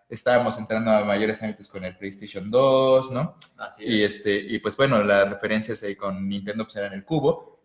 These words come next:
Speaker 1: y pues teníamos o-, otro tipo de, ya de, de representación de, de tres D, ¿no? De, de materia tres D,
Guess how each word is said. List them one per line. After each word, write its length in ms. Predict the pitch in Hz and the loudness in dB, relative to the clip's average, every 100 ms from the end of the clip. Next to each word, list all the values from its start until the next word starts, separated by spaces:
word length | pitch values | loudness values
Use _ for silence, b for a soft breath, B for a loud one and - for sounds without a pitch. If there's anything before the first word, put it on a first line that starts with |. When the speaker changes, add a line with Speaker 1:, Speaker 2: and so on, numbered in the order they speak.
| - | -16
Speaker 1:
y 80 | |
pues 180 | 113 107 | -8 -6
teníamos 520 | - 110 117 113 110 | -2 2 4 4 2
o-, 180 | 113 107 | 2 2
otro 220 | 117 113 | 0 -2
tipo 260 | - 107 113 | -6 -2 2
de, 340 | 101 98 101 | 4 2 0
ya 140 | 101 110 | 2 4
de, 360 | 110 101 98 | 6 4 2
de 160 | 98 101 | 0 0
representación 600 | 98 104 - 101 - 104 | 0 -2 -6 -14 -8 -6
de, 200 | 104 98 | -6 -8
de 140 | 98 95 | -10 -12
tres 320 | 107 101 98 | -8 -8 -6
D, 120 | 101 | -6
¿no? 180 | 98 139 | -6 -8
De, 180 | 110 92 | -10 -14
de 140 | - | -16
materia 360 | 92 90 98 98 | -20 -16 -12 -10
tres 280 | 104 104 104 | -8 -12 -8
D, 200 | 147 | -10